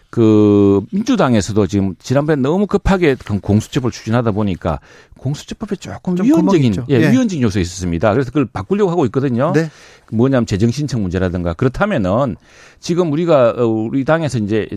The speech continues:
Speaker 1: 또 국정감사에서 물어봤더니 경찰하고 검찰,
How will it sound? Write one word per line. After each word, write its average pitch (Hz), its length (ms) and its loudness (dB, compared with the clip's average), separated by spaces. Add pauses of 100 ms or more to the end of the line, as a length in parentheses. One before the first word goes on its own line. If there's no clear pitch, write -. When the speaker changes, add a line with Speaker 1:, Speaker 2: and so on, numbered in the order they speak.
Speaker 1:
또 104 200 -2
국정감사에서 107 1200 -2
물어봤더니 101 640 -2 (340)
경찰하고 107 880 0
검찰, 85 560 -2